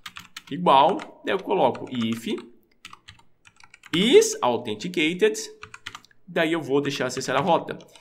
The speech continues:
E como que eu faço para deixar acessar a rota? Eu utilizo aqui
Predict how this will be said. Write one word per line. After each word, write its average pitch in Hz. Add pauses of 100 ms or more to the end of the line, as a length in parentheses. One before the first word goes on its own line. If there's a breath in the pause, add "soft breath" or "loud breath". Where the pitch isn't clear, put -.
(140 loud breath)
E 185
como 330
que 285
eu 226
faço 175
para 160
deixar 160
acessar 151
a 147
rota? 143 (180)
Eu 139
utilizo 147
aqui 143